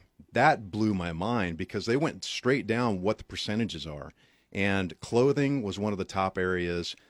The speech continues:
toiletries and bathroom products and cosmetics, and groceries right in the middle. So people are now, you know, in an app where you can walk into a store, the app pops up, says, "Hey, do you wanna put payments on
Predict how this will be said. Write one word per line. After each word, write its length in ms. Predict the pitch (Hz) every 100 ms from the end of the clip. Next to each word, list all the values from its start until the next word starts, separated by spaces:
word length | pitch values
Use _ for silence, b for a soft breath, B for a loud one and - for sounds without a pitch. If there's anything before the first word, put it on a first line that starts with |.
| b -
toiletries 840 | 120 135 139 - 135 123 120 107
and 160 | 98 85
bathroom 360 | 104 107 113
products 460 | 95 101 95 92 -
and 80 | 92
cosmetics, 720 | 92 90 87 87 85 82 - b b b
and 220 | 101 98 90
groceries 600 | 98 123 - 92 80 87
right 300 | 98 131 170
in 100 | 139
the 60 |
middle. 440 | 87 92 120 69 - _
So 240 | - 113
people 320 | - 131 147
are 100 | 127
now, 400 | 101 104 120 110
you 120 | 104 95
know, 140 | 92
in 80 | 90
an 100 | 92
app 280 | 120 123 110
where 100 | 101
you 80 |
can 160 | 92 95
walk 220 | 104 101
into 220 | 101 90 90
a 40 |
store, 400 | - 127 120 113
the 120 | 90
app 220 | 92 85
pops 280 | - 90 -
up, 120 | 120
says, 180 | - 98
"Hey, 160 | 101 95
do 100 | 87
you 80 | 90
wanna 160 | 87
put 260 | - 85 -
payments 400 | 139 156 101 -
on 280 | 90 87